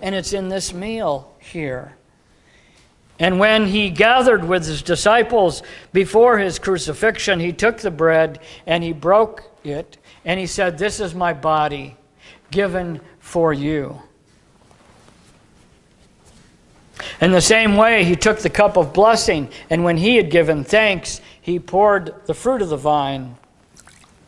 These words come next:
And he said, "This is the covenant of the New Testament, my blood shed for you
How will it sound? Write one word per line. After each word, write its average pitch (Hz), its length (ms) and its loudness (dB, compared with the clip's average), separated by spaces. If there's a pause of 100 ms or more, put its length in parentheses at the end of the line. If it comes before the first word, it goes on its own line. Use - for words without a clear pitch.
(1400)
And 170 160 2
he 190 140 0
said, 190 460 4 (280)
"This 226 520 2 (800)
is 185 140 0
the 214 80 4
covenant 233 600 2
of 208 180 2
the 214 100 2
New 226 160 4
Testament, 220 580 0
my 214 220 4
blood 233 400 4
shed 254 380 2
for 247 180 2
you 226 460 2